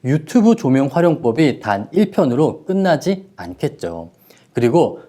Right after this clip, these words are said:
저는 개인적으로 여러분들이 저보다 조명을 더욱더 잘 활용하기를, 그리고 더 멋진 콘텐츠를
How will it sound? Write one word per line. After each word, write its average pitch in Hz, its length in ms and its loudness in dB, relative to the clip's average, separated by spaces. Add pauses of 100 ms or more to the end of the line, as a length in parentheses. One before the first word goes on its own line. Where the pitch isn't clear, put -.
(120)
저는 143 300 0
개인적으로 113 680 -2
여러분들이 113 760 0
저보다 120 640 -2
조명을 139 640 0
더욱더 156 720 0
잘 95 360 -2
활용하기를, 113 680 0
그리고 131 460 0 (220)
더 151 280 2
멋진 135 640 -2
콘텐츠를 170 840 -2